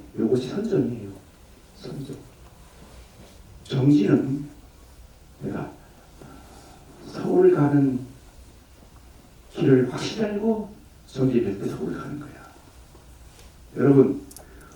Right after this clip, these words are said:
부산 가는 길로 서울이 부산인 줄 알고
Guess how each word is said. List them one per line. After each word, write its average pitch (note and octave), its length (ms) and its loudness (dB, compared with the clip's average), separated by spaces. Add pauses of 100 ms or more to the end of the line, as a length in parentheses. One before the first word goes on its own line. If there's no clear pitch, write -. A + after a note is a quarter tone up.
(300)
부산 A3 460 2
가는 F3+ 320 -2
길로 D#3 500 -2 (1000)
서울이 G3 420 4
부산인 C#3 340 2
줄 F#3+ 100 -2
알고 F3 500 -6